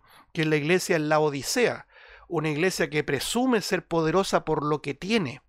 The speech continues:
Hoy día estamos viviendo, sin duda, en esa proyección profética que decíamos nosotros, eh, el tiempo de la iglesia en Laodicea. Una iglesia que se jacta de su valentía, de su osadía, ¿no es cierto?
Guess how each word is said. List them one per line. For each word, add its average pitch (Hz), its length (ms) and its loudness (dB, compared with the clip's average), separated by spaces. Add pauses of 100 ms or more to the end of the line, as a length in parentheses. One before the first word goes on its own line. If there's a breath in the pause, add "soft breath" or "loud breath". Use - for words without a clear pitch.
(340 soft breath)
Hoy 135 120 -10
día 185 140 0
estamos 262 300 2
viviendo, 226 420 -2
sin 165 220 -6
duda, 170 360 2 (260)
en 151 140 -4
esa 165 220 -2 (260)
proyección 147 400 -4
profética 175 560 -4
que 165 100 -2
decíamos 156 440 -4
nosotros, - 420 -8 (520 loud breath)
eh, 151 280 2
el 147 200 -4
tiempo 180 380 0
de 185 60 4
la 156 80 2
iglesia 156 320 -2
en 151 100 0
Laodicea. 139 680 0 (500 soft breath)
Una 151 200 -2
iglesia 165 400 0
que 151 140 -6
se - 120 -4
jacta 180 460 0
de 151 160 0
su 147 240 -4
valentía, 165 720 0
de 147 100 2
su - 180 -2
osadía, 190 600 2
¿no 175 80 0
es 143 80 -4
cierto? 180 420 0